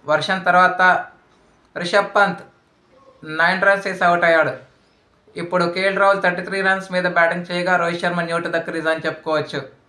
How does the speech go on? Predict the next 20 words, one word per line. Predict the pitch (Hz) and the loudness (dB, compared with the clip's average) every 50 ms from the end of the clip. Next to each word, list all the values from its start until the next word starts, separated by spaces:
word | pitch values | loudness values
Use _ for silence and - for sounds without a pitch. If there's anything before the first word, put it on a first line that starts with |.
| _ _ _ _ _ _ _ _ - - | _ _ _ _ _ _ _ _ -6 -2
So | 175 175 | -2 0
మొత్తానికి, | 175 180 175 - 202 202 202 202 208 202 - - _ _ - | 0 0 0 2 0 2 2 0 -4 -4 -6 -12 _ _ -8
మొత్తానికి | 170 160 - - 208 202 208 202 - 214 214 | -4 -4 -2 2 2 2 2 0 0 -2 -4
ఫిఫ్టీ | 208 202 180 - - - 214 208 | -4 -4 -10 -10 -6 0 2 4
వన్ | 208 202 202 196 190 | 4 4 2 2 2
runs | 196 202 208 202 208 190 | 2 2 2 0 -2 -8
for | - - - _ - 175 170 | -12 -18 -14 _ -2 -2 0
the | 175 170 | 2 4
loss | 175 175 175 175 | 2 2 4 2
of | 190 185 | -2 -2
four | 190 - 190 190 185 185 185 | -2 -2 -2 -2 0 -2 -4
wickets, | 180 185 202 202 202 - | -4 -4 -4 -4 -4 -6
ఇంకా | 180 175 175 196 190 190 190 | -10 -6 0 2 4 4 2
త్రీ | 190 - - 190 180 185 196 | 2 -2 -2 -2 -2 -2 0
నైంటీ | 196 196 190 190 185 190 | -2 -2 -2 -2 -4 -6
ఫోర్ | 175 180 190 190 190 | -6 -2 0 0 2
రన్స్ | 185 190 190 - - | 0 0 -2 -4 -4
వెనకబడి | 170 175 180 170 - 175 175 180 175 | -2 -2 0 -2 -2 -2 0 0 0
ఉందని | 175 170 175 170 165 165 160 165 | -2 -2 -2 -2 -2 -2 -2 -4
చెప్పుకోవచ్చు. | 156 160 - 160 160 156 156 156 156 | -6 -6 -2 -2 -2 -2 -2 -4 -8